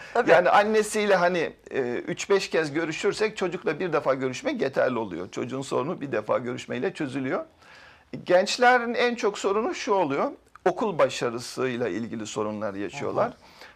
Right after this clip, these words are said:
Speaker 2: İşte benim çocuğum çok zeki ama, e, ne yazık ki işte ders çalışmıyor, sınav öncesi dersleri boşluyor,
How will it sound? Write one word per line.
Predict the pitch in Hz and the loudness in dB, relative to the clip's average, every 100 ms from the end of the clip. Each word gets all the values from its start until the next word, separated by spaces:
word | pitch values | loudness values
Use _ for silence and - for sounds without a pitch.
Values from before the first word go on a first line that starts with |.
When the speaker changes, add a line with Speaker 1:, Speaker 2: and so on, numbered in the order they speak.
| _ | _
Speaker 2:
İşte | 170 - 180 | -10 -2 0
benim | 202 180 180 | 2 0 0
çocuğum | 180 156 170 | -2 -2 -4
çok | 165 196 - | -2 -4 -4
zeki | 127 - 170 | -8 -2 0
ama, | 196 143 180 - - | 2 2 -2 -6 -6
e, | 110 110 92 92 90 - - | -4 -2 -4 -6 -8 -10 -4
ne | 180 | 2
yazık | 156 120 120 | 2 2 -6
ki | 165 | -12
işte | - 165 156 | -6 -2 0
ders | 151 - | 0 0
çalışmıyor, | 151 139 - 101 135 | -6 -6 -8 -8 -6
sınav | - 160 160 | 0 0 0
öncesi | 156 151 - 135 | -2 -6 -4 0
dersleri | 143 139 139 139 | 0 0 -4 -2
boşluyor, | 127 - 117 104 | -2 -4 -6 -4